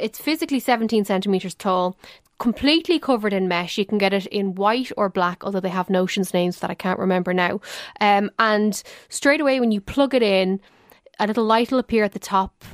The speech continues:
If you have an iPhone or an iPad, you pair it and you set it up. It takes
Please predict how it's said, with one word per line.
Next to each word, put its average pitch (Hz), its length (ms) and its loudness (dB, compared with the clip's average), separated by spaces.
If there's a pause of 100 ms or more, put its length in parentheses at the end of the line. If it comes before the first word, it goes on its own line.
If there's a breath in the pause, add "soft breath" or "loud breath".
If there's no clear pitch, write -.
If - 140 -8
you 208 80 0
have 233 280 2
an 226 140 0
iPhone 214 640 0
or 185 140 -2
an 175 160 -8
iPad, 208 580 -2
you - 80 -6
pair 208 400 -4
it 196 140 -4
and 180 100 -4
you 175 60 -8
set 240 260 0
it 220 80 2
up. 208 180 2
It - 120 -8
takes - 360 -2